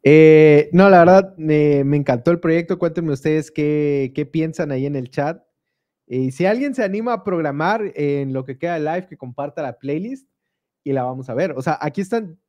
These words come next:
en el, en el README, están todas las instrucciones. Te digo, lo de los loops no, no lo llegué a entender muy bien. También puedes asignar valores, ¿no? Pero dice, si la canción de un álbum, si la primera l-, palabra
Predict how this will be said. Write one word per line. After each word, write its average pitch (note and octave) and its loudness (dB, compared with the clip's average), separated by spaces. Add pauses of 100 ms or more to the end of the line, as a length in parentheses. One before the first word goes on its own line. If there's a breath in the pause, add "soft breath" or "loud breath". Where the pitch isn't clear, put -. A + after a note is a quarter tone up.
(120)
en D#3+ -4
el, D3+ -4
en D3+ -4
el C#3+ -2
README, F#3 -4 (640)
están D#3 -4
todas F3 -2
las C#3 -4
instrucciones. C#3+ -6 (360)
Te D#3 -2
digo, F3 0
lo D#3 2
de D3+ -2
los D3 -6
loops F#3+ -6
no, G3 -4
no G3 -6
lo A3 -6
llegué G3+ -8
a F3+ -6
entender F3+ -8
muy F3+ -6
bien. D#3 -6 (720)
También F3+ -2
puedes G#3+ -4
asignar D#3 -6
valores, C3+ -4
¿no? D3 -12 (560)
Pero D3+ 0
dice, F3+ -4
si F3+ -8
la E3+ -4
canción F3+ -8
de C4+ -8
un A#3 -8
álbum, F#3 -6
si E3+ -8
la E3 -4
primera A3 -8
l-, C4+ -10 (300)
palabra E3 -4